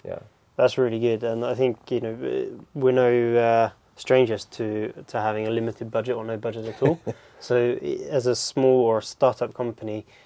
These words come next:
Speaker 2: really getting these customer testimonials, for example, or showing how your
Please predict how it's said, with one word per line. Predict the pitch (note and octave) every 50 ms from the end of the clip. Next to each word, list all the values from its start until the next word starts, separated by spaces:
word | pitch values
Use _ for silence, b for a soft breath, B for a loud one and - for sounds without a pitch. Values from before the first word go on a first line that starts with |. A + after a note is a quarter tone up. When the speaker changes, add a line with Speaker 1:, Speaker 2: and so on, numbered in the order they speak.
| b b b b b -
Speaker 2:
really | - B2+ A#2+ A#2+ B2+ B2+ B2+ A#2
getting | A#2+ A#2 A2+ A2 A2 G#2+
these | G#2+ G#2+ G#2+ G#2+ G2 - - _ -
customer | - - A2 - _ - A2+ A2 G#2 - _ _ _ _ -
testimonials, | - A2+ - - B2 A2+ A#2 A#2+ B2 C3 C#3 D3 C#3+ -
for | - C3+
example, | C3 C#3 C3+ C3 C3 - D3 D3 D3+ - b b b b b b b -
or | - B2 A#2 A#2 A#2 A#2 A#2 A#2 - _ -
showing | - - - - C3 B2 A#2+ A#2 A2+ A2+ A2+ A#2 - A#2+ -
how | - B2 A2+ A2
your | A2 G#2+ G#2+ G#2+ G#2